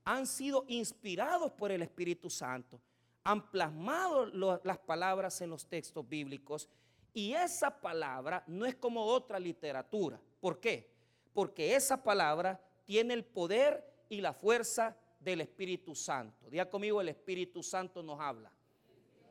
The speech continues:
Entonces, ¿por qué es diferente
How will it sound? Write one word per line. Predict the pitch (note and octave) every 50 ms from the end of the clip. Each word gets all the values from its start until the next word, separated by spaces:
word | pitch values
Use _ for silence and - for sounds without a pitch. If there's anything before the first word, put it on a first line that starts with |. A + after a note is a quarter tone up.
| - _ _ _ _ _ _ _ _ _ - _ _ _ _ _ _ _ - - _ -
Entonces, | F3+ E3+ - B3+ A#3+ A3 - - D3+ -
¿por | _ - G#3+ F#3+ - -
qué | C4+ C#4+ D#4+ E4 E4 D#4+ - - - _ _ _ _ -
es | A3 A#3 G#3+
diferente | C#4+ A#3 - A3 G#3 G3+ B3 C#4+ C4+ A#3 A3 F3 - - C#3+ B2 B2